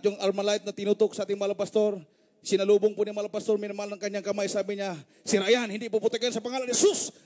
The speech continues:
Repush in Jesus' name." Minamahal, narinig talaga namin lahat na kinalabit at pitik-pitik yung Armalite, pero ni isang bala, wala pong lumabas, wala pong pumutok, minamahal. Sa galit ng commander,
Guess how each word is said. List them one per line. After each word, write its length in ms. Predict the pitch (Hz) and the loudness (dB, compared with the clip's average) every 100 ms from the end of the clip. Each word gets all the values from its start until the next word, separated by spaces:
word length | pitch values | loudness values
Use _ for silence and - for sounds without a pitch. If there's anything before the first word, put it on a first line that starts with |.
| _ _ _ _ _ _ | _ _ _ _ _ _
Repush 420 | - 294 - 427 330 | 0 2 6 6 4
in 80 | 302 | 0
Jesus' 260 | 302 226 | -4 -4
name." 240 | 247 202 135 _ _ _ - | -6 -10 -12 _ _ _ 0
Minamahal, 580 | 226 240 233 269 214 156 _ _ _ _ | 0 2 0 0 -2 -8 _ _ _ _
narinig 460 | 202 220 240 294 226 | -2 0 0 -2 -2
talaga 260 | 262 262 | 0 0
namin 300 | 262 269 269 240 | 0 -2 -4 -4
lahat 240 | 233 220 - _ _ _ _ _ _ | -6 -6 -10 _ _ _ _ _ _
na 220 | 196 226 220 | -2 -2 -2
kinalabit 540 | 240 226 226 226 269 | -4 -2 0 -2 -2
at 160 | 226 - _ _ _ - | -4 -8 _ _ _ -6
pitik-pitik 560 | 240 208 226 220 254 | -6 -6 -4 -4 4
yung 100 | 226 | 4
Armalite, 540 | 226 233 233 226 202 - | 4 2 2 2 -2 2
pero 180 | 233 | 4
ni 220 | 220 254 339 | 4 2 2
isang 240 | 330 294 | 2 0
bala, 420 | 254 330 285 196 - - _ | 0 0 0 -4 -10 -20 _
wala 260 | 180 220 226 | 0 2 0
pong 180 | - 226 | -2 2
lumabas, 400 | 226 220 220 226 - | 4 4 2 -2 0
wala 240 | 202 202 | -2 -2
pong 160 | - 208 | -4 -4
pumutok, 480 | 208 196 202 196 190 | -2 -2 0 -2 -2
minamahal. 480 | 185 185 170 160 131 - - - - - | -4 -4 -6 -8 -12 -18 -20 -20 -20 -4
Sa 160 | - 226 | -2 2
galit 320 | 294 330 311 | 2 2 0
ng 160 | 269 | -2
commander, 560 | 240 254 262 269 240 180 | 0 0 0 0 0 -4